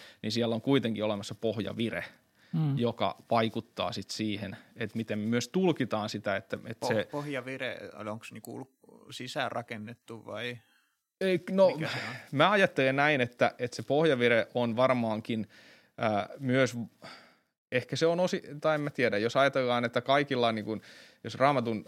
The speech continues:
Speaker 1: näkökulmasta katsotaan, niin kaikilla ihmisillä on olemassa, ää, olemassa tämmönen, tota, noin perus, niin kun, sisäinen tuntemus Jumalasta, että on olemassa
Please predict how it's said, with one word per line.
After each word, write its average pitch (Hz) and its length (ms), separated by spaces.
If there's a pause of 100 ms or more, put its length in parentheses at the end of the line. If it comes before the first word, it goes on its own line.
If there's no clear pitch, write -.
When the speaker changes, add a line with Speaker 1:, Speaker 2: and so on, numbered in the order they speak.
(100)
Speaker 1:
näkökulmasta 113 600
katsotaan, 110 400
niin 107 100
kaikilla 123 360
ihmisillä 110 420
on 107 120
olemassa, 107 480 (300)
ää, 110 260
olemassa 117 540
tämmönen, 101 440
tota, 104 340
noin 101 280 (880)
perus, 131 480
niin 110 260
kun, 104 360 (140)
sisäinen 113 680
tuntemus 110 720
Jumalasta, 113 640 (340)
että 110 180
on 120 80
olemassa 113 520